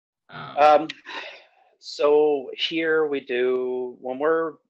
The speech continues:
Speaker 2: when Edmonton is, um, up for high readiness, we do, um,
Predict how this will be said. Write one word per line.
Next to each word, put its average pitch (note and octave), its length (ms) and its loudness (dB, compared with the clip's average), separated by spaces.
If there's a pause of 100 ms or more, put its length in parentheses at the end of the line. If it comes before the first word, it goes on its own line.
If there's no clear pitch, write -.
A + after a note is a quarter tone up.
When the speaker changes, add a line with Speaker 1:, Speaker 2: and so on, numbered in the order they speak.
(140)
Speaker 2:
when C3 300 -8
Edmonton D3 500 -6
is, C3+ 380 -10
um, G#2 560 -8 (380)
up A2+ 260 -6
for G#2+ 420 -4
high A2 140 -4
readiness, G#2 580 -8
we A2 100 -12
do, G#2 420 -10 (680)
um, F#2+ 480 -10